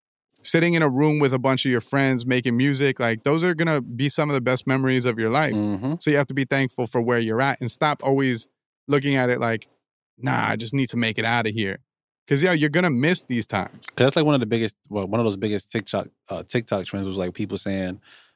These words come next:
Speaker 2: "Oh, I wish more people supported my music." And then they'll show the picture of them younger selves, like, "Oh, we're really making music, or people are actually listening to us."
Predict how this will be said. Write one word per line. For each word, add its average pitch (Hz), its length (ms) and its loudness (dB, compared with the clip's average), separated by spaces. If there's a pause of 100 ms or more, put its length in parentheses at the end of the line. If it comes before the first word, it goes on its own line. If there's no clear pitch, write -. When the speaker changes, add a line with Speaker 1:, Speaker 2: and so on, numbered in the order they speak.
(300)
Speaker 2:
"Oh, 117 460 2
I 110 100 -2
wish 117 200 0
more 113 80 0
people 113 160 -2
supported 113 240 -2
my 104 140 -2
music." 110 320 0
And 101 100 -2
then 98 100 -2
they'll 101 140 -2
show 113 100 -6
the 101 80 -2
picture 104 260 -6
of 95 80 -4
them 98 140 -4
younger 98 260 -4
selves, 92 360 -4
like, 85 120 -4
"Oh, 90 380 -2
we're 101 220 -2
really 101 160 -2
making 98 240 -6
music, 101 240 -2
or - 20 -4
people 104 220 -6
are 95 60 0
actually 95 220 -8
listening 104 300 -4
to 117 160 -2
us." 123 220 -6